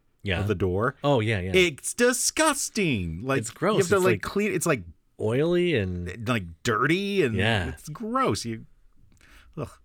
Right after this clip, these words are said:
Speaker 2: yeah, they're dirty. Dirty motherfuckers. That's what they are. So, hey, Jeff.
Speaker 1: Yes.
Speaker 2: How was your week?
Speaker 1: Well, I was just looking it up.
Speaker 2: Oh.
Speaker 1: I, <laughs> okay, so first thing.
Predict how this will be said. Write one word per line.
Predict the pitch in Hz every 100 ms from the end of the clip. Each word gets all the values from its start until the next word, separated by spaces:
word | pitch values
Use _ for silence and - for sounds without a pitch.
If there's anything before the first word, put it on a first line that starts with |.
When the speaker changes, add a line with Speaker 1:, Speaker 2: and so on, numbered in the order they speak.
| _ _ _
Speaker 2:
yeah, | 113 92 - _ _ _
they're | 131
dirty. | 104 92 - - _ 131
Dirty | 151 185
motherfuckers. | 180 170 156 127 - - -
That's | 101 -
what | -
they | -
are. | - _ _ _ _ _ _ _ _ -
So, | - 98 98 _ _ _ -
hey, | 220
Jeff. | 240 185 - _ _ _
Speaker 1:
Yes. | 185 208 - - -
Speaker 2:
How |
was | 165
your | 160
week? | 170 - _ _ - -
Speaker 1:
Well, | 170 139 151 -
I |
was | 110
just | 135 135
looking | 143 139
it | 123
up. | 95 - _ _
Speaker 2:
Oh. | 311 339
Speaker 1:
I, | 120 127 -
<laughs> | -
okay, | 156 113
so | 90 117
first | 104 160
thing. | -